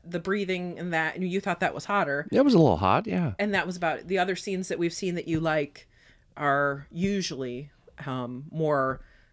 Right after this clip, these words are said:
Speaker 1: quiet,
Speaker 2: Mm-hmm.
Speaker 1: except for the, the natural sound people are
Speaker 2: Yeah.
Speaker 1: doing. And actually, there's been research done, a lot of it in Asia, that women alone,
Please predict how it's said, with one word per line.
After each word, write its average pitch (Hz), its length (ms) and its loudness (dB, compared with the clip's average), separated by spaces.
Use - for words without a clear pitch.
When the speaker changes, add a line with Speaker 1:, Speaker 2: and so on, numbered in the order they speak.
Speaker 1:
quiet, 156 760 2
Speaker 2:
Mm-hmm. 95 280 -2
Speaker 1:
except - 260 0
for 170 140 -4
the, 139 200 -4
the 156 100 -4
natural 143 320 -4
sound 151 320 -6
people - 280 -14
are 90 200 -8
Speaker 2:
Yeah. 95 180 6
Speaker 1:
doing. 143 280 -12
And 214 100 4
actually, 254 280 4
there's 180 120 2
been 180 140 -2
research 208 400 -2
done, 185 140 0
a 170 60 2
lot 185 160 6
of 196 100 2
it 156 100 -2
in 165 80 -4
Asia, 151 360 -2
that 165 420 4
women 208 480 2
alone, 165 640 -2